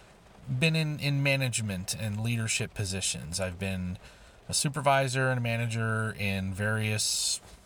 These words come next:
office settings and various job functions, and that's what I do, right? I have,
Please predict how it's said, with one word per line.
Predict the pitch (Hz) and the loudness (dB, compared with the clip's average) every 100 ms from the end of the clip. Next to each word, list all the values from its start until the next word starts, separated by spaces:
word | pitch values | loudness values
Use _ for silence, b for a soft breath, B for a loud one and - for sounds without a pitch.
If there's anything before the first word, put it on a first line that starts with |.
| - - | -8 0
office | 104 - 101 | 0 2 0
settings | - 98 95 95 95 | 2 0 -2 -2 -4
and | 87 80 | -4 -4
various | 90 98 92 | -2 0 0
job | - 87 87 | 0 -2 -2
functions, | - - 87 - - 65 - | -4 -8 -4 -6 -6 -6 -4
and | - 65 | -4 -6
that's | 69 98 - | -4 -2 -2
what | 113 113 | 0 4
I | 131 131 | 6 6
do, | 120 101 - - - - - - | 4 0 -4 -12 -16 -16 -10 -4
right? | 104 92 - | -2 -2 -4
I | 90 | -4
have, | 95 92 92 92 101 | 0 2 2 0 -6